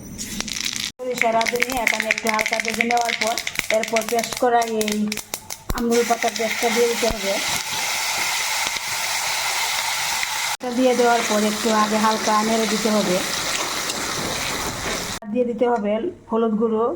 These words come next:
ঝাল লঙ্কা গুঁড়ো আর লবণ। দেওয়ার পর আবারও খুব ভালোভাবে মিশিয়ে নিতে হবে, আর কিছুক্ষণ রান্না করে নিতে হবে। তো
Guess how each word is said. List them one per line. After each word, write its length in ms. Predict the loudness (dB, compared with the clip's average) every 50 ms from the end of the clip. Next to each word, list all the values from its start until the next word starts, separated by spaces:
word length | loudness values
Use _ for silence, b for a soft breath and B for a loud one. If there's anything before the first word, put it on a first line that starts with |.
| 2 4
ঝাল 140 | 4 6 6 6 6
লঙ্কা 260 | 4 4 4 2 2 2 2
গুঁড়ো 200 | 2 2 2 4 4 4
আর 60 | 4 6 6
লবণ। 300 | 4 4 4 2 0 0 -2 -6 -10 -14 -20 -20 -20 -20 -20 -20 -20 -20 -20 -20 -20 -20 -20 -20 -20 -20 -20 -20 -20 -20 -20 -20 -20 -20 -20 -20 -20 -20 -20 -20 -20 -20 _ _ -4
দেওয়ার 220 | 0 0 2 2 2 4
পর 80 | 4 4 6
আবারও 220 | 6 4 4 2 2 2
খুব 120 | 2 2 4 4 2
ভালোভাবে 440 | 4 2 2 2 2 2 2 2 4 4 4 4
মিশিয়ে 300 | 4 2 2 2 2 4 2
নিতে 140 | 2 2 2 2
হবে, 160 | 2 2 4 2 2
আর 80 | 2 2 0
কিছুক্ষণ 440 | -2 0 0 0 2 2 2 2 4 4 4
রান্না 240 | 4 4 2 2 2
করে 140 | 2 2 2 2
নিতে 140 | 2 2 2 2
হবে। 180 | 2 2 2 0 0 -2 -2 -4 -4 -4 -4 -4 -6 -6 -8 -12 -20 -18 -14 -12 -12 -12 -10 -10 -10 -8 -8 -8 -8 -10 -10 -12 -12 -14 -8 -2
তো 60 | 0